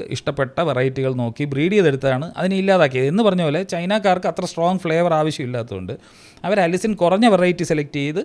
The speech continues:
എന്നാൽ വലിപ്പം കൂടുതലുള്ളത്. കാര്യം അവർക്ക് എപ്പോഴും ഏതൊരു സാധനം, ഫ്രൂട്ട്, ഇപ്പോൾ നമ്മൾ കാണുന്ന ക്യാരറ്റ് ആയാലും ആപ്പിൾ ആയാലും, ഏ, ഫ്രൂട്ട്സിൻ്റെ കാര്യം തന്നെ എടുത്ത് നോക്കൂ, പണ്ടുള്ളതൊക്കെ വളരെ ചെറിയ വെറൈറ്റികളും നമ്മൾ ഇന്ന് കാണുന്നതൊക്കെ വളരെ വലിയ വെറൈറ്റികളുമാണ്. അതിൻ്റെ പ്രധാന കാരണം എന്താണ്? നമ്മൾ പ്രിഫറൻസിനനുസരിച്ച് നല്ല നിറമുള്ള, മണമുള്ള,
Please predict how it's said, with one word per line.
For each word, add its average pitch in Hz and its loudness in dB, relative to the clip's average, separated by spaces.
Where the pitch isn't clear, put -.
എന്നാൽ 196 2
വലിപ്പം 208 8
കൂടുതലുള്ളത്. 170 6
കാര്യം 175 -2
അവർക്ക് 190 -4
എപ്പോഴും 160 2
ഏതൊരു 175 6
സാധനം, 175 2
ഫ്രൂട്ട്, 160 0
ഇപ്പോൾ 156 0
നമ്മൾ 160 -2
കാണുന്ന 156 0
ക്യാരറ്റ് 156 -2
ആയാലും 147 2
ആപ്പിൾ 165 2
ആയാലും, 117 2
ഏ, 123 -6
ഫ്രൂട്ട്സിൻ്റെ 170 -2
കാര്യം 170 0
തന്നെ 156 -4
എടുത്ത് 120 -6
നോക്കൂ, 101 -10
പണ്ടുള്ളതൊക്കെ 165 -2
വളരെ 156 2
ചെറിയ 151 -4
വെറൈറ്റികളും 135 -4
നമ്മൾ 160 -6
ഇന്ന് 185 -2
കാണുന്നതൊക്കെ 151 0
വളരെ 160 2
വലിയ 170 2
വെറൈറ്റികളുമാണ്. 175 0
അതിൻ്റെ 131 -6
പ്രധാന 160 0
കാരണം 180 2
എന്താണ്? 175 -4
നമ്മൾ 156 0
പ്രിഫറൻസിനനുസരിച്ച് 170 0
നല്ല 151 -4
നിറമുള്ള, 139 2
മണമുള്ള, 135 0